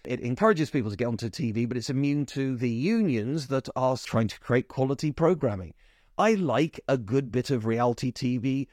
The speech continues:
just as much as the next person. Problem is, though, I don't just want reality T V, and it's so cheap and it can get such high viewership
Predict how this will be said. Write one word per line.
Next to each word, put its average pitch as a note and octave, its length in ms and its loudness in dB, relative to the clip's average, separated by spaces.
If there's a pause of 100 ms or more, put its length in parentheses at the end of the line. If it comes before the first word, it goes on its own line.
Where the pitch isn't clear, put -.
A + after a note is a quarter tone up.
(160)
just C#3+ 280 -4
as C#3 120 -4
much C#3 280 0
as C#3+ 100 -4
the F3+ 100 0
next G#3 320 0
person. F#2+ 540 -2 (680)
Problem A#2+ 440 2
is, F#3 280 0
though, G#2+ 340 -4
I C3+ 80 2
don't C#3+ 340 0
just - 320 0 (100)
want A2 280 -2
reality G2+ 440 0
T F#2+ 240 0
V, F#2+ 260 -2
and G2+ 100 -2
it's - 140 -6
so A#2 380 -2
cheap A2 400 -2
and G#2+ 120 -2
it - 80 -10
can G2 160 -2
get G#2 180 -2
such - 320 -4
high C3+ 180 2
viewership D#3+ 540 0